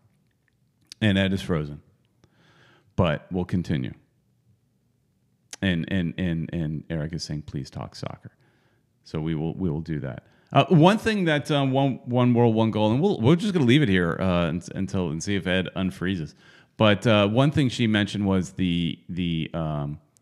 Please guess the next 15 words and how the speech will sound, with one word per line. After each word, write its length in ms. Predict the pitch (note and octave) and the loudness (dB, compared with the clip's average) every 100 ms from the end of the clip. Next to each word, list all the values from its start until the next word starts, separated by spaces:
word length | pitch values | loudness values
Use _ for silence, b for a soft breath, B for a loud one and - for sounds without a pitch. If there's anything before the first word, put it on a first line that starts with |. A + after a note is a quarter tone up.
| - _ _ _ | -20 _ _ _
the 200 | - F#2 - | -6 -6 -2
old 240 | A2 A2+ | 0 0
players, 600 | G2 A2 G#2+ F#2 E2+ E2+ - _ _ | 0 2 4 2 0 -6 -14 _ _
uh, 400 | D#2+ D#2+ D#2+ D2 - _ _ _ _ _ _ | -6 -4 -6 -8 -12 _ _ _ _ _ _
reunion 500 | F#2+ F#2 F#2 F2+ E2 | -4 0 0 0 -4
show 240 | D#2+ C#2+ B1 | -6 -8 -8
or 100 | C2 | -8
whatever, 360 | B1+ A#1 A1+ - _ _ _ _ | -8 -8 -10 -16 _ _ _ _
uh, 160 | F#2+ E2 | -2 -2
game 360 | D#2+ E2+ B1+ F2+ _ _ - | 0 -4 -4 -12 _ _ -4
that 200 | A#2 F#2+ | 0 2
was 160 | F#2 | 2
at 300 | F2+ E2 - _ _ _ _ _ - | 0 -2 -6 _ _ _ _ _ -4
Drive 300 | A#2 F#2 F2 | 0 0 0
Pink. 200 | G2 - | -4 -4